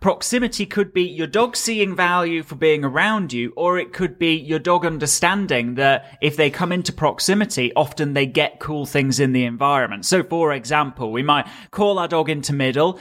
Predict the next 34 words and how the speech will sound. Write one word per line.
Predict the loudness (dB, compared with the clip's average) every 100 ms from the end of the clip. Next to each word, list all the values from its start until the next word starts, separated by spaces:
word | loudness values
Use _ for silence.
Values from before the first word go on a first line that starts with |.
| -4
and | -2 0
then | 0
send | 0 2 2 2 0
them | -2 -4
to | -6 -2
go | 0 2
and, | 2 -2
I | -2 0
don't | 0
know, | 2
have | 0 0
a | 0
swim, | 0 2 2 2
or | 2
we | 0 0
might | 0 -2
call | -4 0 2
our | 2
dogs | 2 0 0
into | 0 0
middle | 0 2 2
and | 2 2
then | 2
they | 0
might | 0 0 0
go | 0
and | 0 0
get | -2 -2
to | -4
go | 0 0
play | 0 0 0
with | 0 0
their | 0 0
friend. | 0 2 0 -4